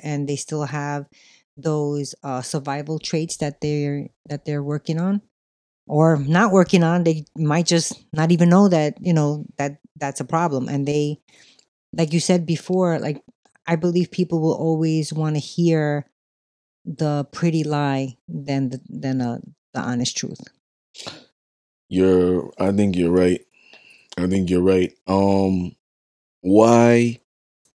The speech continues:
Speaker 2: isn't honesty rewarded and viewed as weird to most people, but lies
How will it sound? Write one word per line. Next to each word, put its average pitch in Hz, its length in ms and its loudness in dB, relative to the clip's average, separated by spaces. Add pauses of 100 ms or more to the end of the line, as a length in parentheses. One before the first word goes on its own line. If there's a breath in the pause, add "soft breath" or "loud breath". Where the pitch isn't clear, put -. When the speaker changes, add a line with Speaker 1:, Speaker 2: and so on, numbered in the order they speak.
(240)
Speaker 2:
isn't 104 420 6
honesty 101 460 4
rewarded 95 460 4
and 90 220 0
viewed 92 380 2
as 80 260 -2
weird 82 580 2 (280)
to 98 100 0
most 87 360 0
people, 85 520 -4
but 80 160 -2
lies 85 540 -2